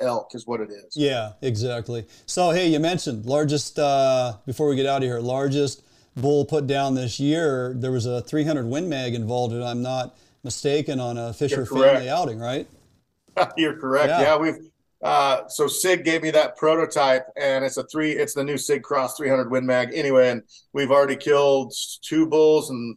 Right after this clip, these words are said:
Speaker 1: three bucks with it already, but,
Speaker 2: Oh,
Speaker 1: uh,
Speaker 2: wow.
Speaker 1: it's been an absolute hammer. But get back to the story. It was my dad. Uh, anyway,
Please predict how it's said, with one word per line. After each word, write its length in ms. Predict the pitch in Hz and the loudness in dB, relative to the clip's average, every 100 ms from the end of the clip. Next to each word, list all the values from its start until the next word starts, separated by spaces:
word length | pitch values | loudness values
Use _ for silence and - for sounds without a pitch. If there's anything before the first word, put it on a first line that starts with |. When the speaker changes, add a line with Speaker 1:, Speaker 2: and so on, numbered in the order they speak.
| - | -14
Speaker 1:
three 280 | 139 147 143 | -8 -6 0
bucks 420 | 139 151 - - | 2 2 -2 -4
with 220 | 131 - | -4 -2
it 80 | 120 | -2
already, 440 | 117 - 139 127 120 | -2 2 2 2 0
but, 160 | 123 | 0
Speaker 2:
Oh, 60 | 117 | 2
Speaker 1:
uh, 40 | |
Speaker 2:
wow. 340 | 120 120 110 104 - _ - | 2 2 2 -4 -18 _ -4
Speaker 1:
it's 200 | 151 - | -4 2
been 180 | 175 | 2
an 120 | 139 117 | 2 -2
absolute 560 | 131 151 160 156 143 131 | -4 -4 -2 2 2 2
hammer. 260 | 143 143 127 | -2 0 4
But 200 | 127 123 _ - | 2 2 _ -4
get 140 | 170 | -2
back 220 | 170 165 - | 2 2 0
to 60 | 151 | -4
the 80 | |
story. 500 | 117 - 147 151 151 | -6 2 6 8 8
It 100 | 131 | 6
was 140 | 123 - | 0 -4
my 160 | 127 120 | -4 -4
dad. 480 | - 127 143 139 123 - | 2 4 4 2 0 -4
Uh, 400 | 135 139 131 120 107 _ _ - | -4 0 0 0 -4 _ _ -4
anyway, 300 | 151 135 | 2 4